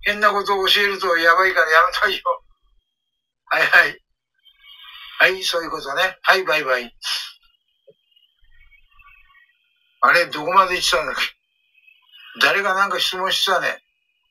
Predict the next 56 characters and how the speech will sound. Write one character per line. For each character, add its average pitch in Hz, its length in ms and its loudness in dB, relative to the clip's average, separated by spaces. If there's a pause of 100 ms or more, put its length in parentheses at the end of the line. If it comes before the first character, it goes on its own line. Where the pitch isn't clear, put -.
(1300)
あ？ - 320 -6 (1000)
あ、 165 180 8
質 220 160 -2
問 226 200 -4
じ 214 100 0
ゃ 214 80 4
ね 214 100 -2
え 214 60 -2
ん 196 60 -12
だ。 123 200 -6 (680)
あ、 170 220 6 (280)
あ、 - 40 0
次 202 360 -2
ど 190 140 -2
う 208 60 -4
し 208 60 0
よ 202 100 0
う 185 40 -6
か 185 140 2
っ 185 40 -8
て 190 100 -6
い 180 60 -2
う 175 40 -6
こ 185 120 -4
と 202 140 -2
を 165 80 -2
や 156 60 -8
っ - 20 -12 (300)
て 143 140 -6
た 135 100 -4
わ 127 60 -4
け - 80 -10
ね。 - 60 -8 (840)
は 143 120 -4
い 139 60 -2
は 143 160 2
い。 - 160 -6 (520)
で、 170 100 2
こ 175 140 4
れ 202 80 4
を 208 160 0
作 - 180 2
っ 185 40 -4
て 185 80 -2
く 180 60 4
だ 175 60 6
さ 165 140 4
い、 156 40 2
皆 147 140 4
さ 143 160 0
ん。 - 120 -12 (500)
あ、 196 320 8
そ 226 120 2
う 214 40 2
そ 175 140 2
う。 - 60 -10